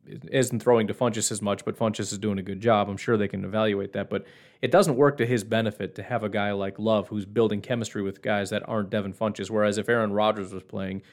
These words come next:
he might throw to Funchess more. But I don't know. It's interesting. Um, tight end, I mean, I just, I can't all I can think about is Josiah, to be completely honest.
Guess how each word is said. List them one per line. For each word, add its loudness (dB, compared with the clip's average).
he -2
might 4
throw 2
to -2
Funchess -2
more. -10
But -2
I 2
don't 6
know. -2
It's -8
interesting. -2
Um, -2
tight 4
end, 4
I -6
mean, 0
I 2
just, -6
I -10
can't -6
all 8
I 6
can -6
think -2
about -4
is -6
Josiah, -4
to -10
be -10
completely -10
honest. -14